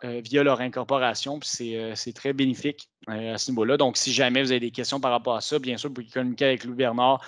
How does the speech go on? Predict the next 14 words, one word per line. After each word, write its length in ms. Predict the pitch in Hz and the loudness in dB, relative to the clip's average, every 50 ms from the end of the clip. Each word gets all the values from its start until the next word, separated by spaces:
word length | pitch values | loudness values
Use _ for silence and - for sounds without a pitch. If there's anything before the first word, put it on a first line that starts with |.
| - - - - _ | -12 -20 -20 -10 _
moi 120 | 127 135 135 | 2 2 4
ou 40 | 131 | 4
Gabriel, 480 | 127 123 117 113 110 120 127 131 131 | 4 2 0 0 0 0 0 0 0
bien 120 | 123 117 104 | -2 -4 -4
sûr, 200 | - - 147 131 | -4 -6 -4 -4
puis 80 | 127 | -4
on 60 | 117 107 | -6 -4
pourra 280 | - 117 123 131 - - | -2 -2 -2 -2 -2 -4
établir 420 | 135 131 - 127 123 135 147 143 135 | -4 -2 0 0 2 2 2 2 2
un 100 | 131 120 | 0 -2
plan 300 | 113 - 127 139 139 135 - - - - - _ _ | -2 -2 0 0 0 0 -2 -8 -16 -20 -20 _ _
pour 360 | - 165 170 165 143 - - - | 6 6 8 8 6 2 -2 2
leur 240 | 143 156 151 123 | 4 4 4 6
entreprise. 720 | 139 151 143 135 139 127 110 135 147 131 104 - - - | 4 0 0 0 -2 -2 0 0 -2 -2 -2 -6 -14 -18